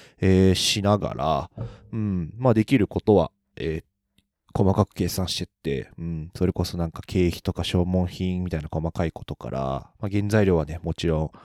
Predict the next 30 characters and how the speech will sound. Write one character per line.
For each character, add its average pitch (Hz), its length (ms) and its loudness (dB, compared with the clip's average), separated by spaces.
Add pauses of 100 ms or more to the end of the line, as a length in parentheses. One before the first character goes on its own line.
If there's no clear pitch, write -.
(640)
あ 90 200 -2
の、 92 140 2
見 92 100 -2
積 - 120 -10
も 95 140 2
り 92 80 2
通 98 140 8
り 90 100 2
で 85 160 2
作 - 220 -4
っ - 20 0 (240)
た 92 140 4
り 87 120 -2
だ 80 120 -6 (120)
と - 140 -6 (120)
か、 95 520 4
う 90 40 -8
ん、 92 360 -2
販 147 160 0
売 147 160 6
計 151 140 4
画 98 220 -2
な 80 80 -6
ん 78 80 -6
か 80 120 -4
も 80 100 -2
ね、 92 260 0 (200)
え 92 300 2
ー - 40 -2
っ - 40 -10